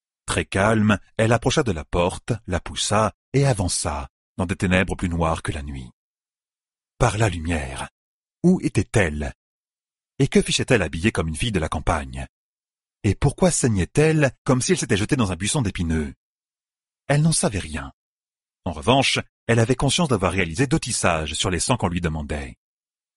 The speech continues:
À part ça, elle ignorait tout, et même le lieu où elle avait réussi son premier exploit. Une seule certitude s'imposait à elle.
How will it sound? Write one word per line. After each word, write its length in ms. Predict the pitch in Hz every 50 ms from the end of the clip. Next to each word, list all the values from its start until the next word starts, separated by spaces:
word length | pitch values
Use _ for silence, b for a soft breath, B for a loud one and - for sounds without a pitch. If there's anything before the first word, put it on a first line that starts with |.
| _ _
À 100 | - 87
part 220 | - - 82 - -
ça, 340 | - - 101 98 101 90 - _ _ _ -
elle 160 | 117 113 117
ignorait 400 | 123 127 151 156 117 90 85 - _
tout, 280 | - 85 73 65 60 - _ _ _ _ _ _ _ _ _ _ _ _ _ _
et 120 | 113 110 117
même 180 | 156 165 151
le 80 | 123 104
lieu 180 | 98 110 160
où 120 | 165 139 110
elle 60 | 95
avait 140 | 87 85 87
réussi 280 | 82 95 92 - -
son 100 | 127 -
premier 340 | - - - 90 98 113 95 92
exploit. 560 | 95 - - - - 85 73 73 71 - - _ _ _ _ _ _ _ _ _ _ _ _ _ _ _ _ _ _ _ _ _ _ _ _ _ _ _ _ _
Une 160 | 123 135 147 147
seule 240 | - - 202 196
certitude 400 | - - - - 107 - - -
s'imposait 400 | - 120 - - 110 98 123 117
à 160 | 92 80 78 76
elle. 320 | 73 67 64 62 64 62